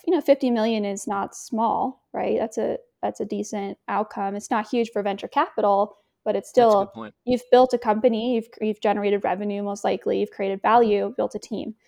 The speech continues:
Speaker 1: So there's definitely, I think, learning that comes with that and things that you'll do differently the next time. But also along that journey, you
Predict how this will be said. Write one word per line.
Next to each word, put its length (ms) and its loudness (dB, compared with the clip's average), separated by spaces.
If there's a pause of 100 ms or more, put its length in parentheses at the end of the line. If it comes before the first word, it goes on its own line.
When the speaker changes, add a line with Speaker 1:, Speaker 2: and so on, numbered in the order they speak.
(420)
Speaker 1:
So 140 6
there's 260 8
definitely, 540 4
I 80 2
think, 260 -6
learning 300 -4
that 140 -6
comes 280 -6
with 140 -8
that 300 -2
and 140 -8
things 240 -2
that 140 -8
you'll 140 -2
do 160 -6
differently 420 -6
the 80 -6
next 260 -8
time. 320 -6 (600)
But 380 10
also 760 6
along 380 8
that 200 2
journey, 540 -4 (220)
you 640 6